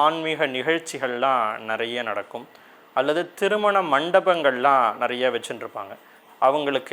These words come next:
எல்லாமுமே இந்த வருடம் நல்ல ஒரு பணப்புழக்கத்தையும் நல்ல ஒரு லாபத்தையும் கொடுக்கக்கூடிய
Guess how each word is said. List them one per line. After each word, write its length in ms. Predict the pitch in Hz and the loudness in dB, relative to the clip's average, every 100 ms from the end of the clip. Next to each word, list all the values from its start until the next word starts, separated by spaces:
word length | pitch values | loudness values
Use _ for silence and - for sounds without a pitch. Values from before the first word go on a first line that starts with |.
| 123 | -2
எல்லாமுமே 540 | 131 131 123 117 147 214 - | 2 2 2 -2 -4 -4 -8
இந்த 140 | 135 127 | -4 -2
வருடம் 340 | 117 117 135 180 214 | 0 -2 -2 -4 -6
நல்ல 240 | 120 131 143 127 | -4 0 0 0
ஒரு 160 | 117 110 107 107 - - _ - | -2 -2 -4 -8 -16 -20 _ -2
பணப்புழக்கத்தையும் 1120 | 139 156 156 143 143 143 135 - 123 139 165 - 131 | 2 2 0 2 2 2 -2 0 -4 -4 -10 -12 -6
நல்ல 240 | 127 143 143 | -4 0 0
ஒரு 120 | 131 120 | 0 0
லாபத்தையும் 600 | 117 127 135 131 123 135 190 - - _ 147 | 4 4 2 -4 -6 -6 -12 -20 -20 _ -4
கொடுக்கக்கூடிய 760 | 135 139 127 127 113 120 175 | -2 -2 -6 -4 -8 -6 -6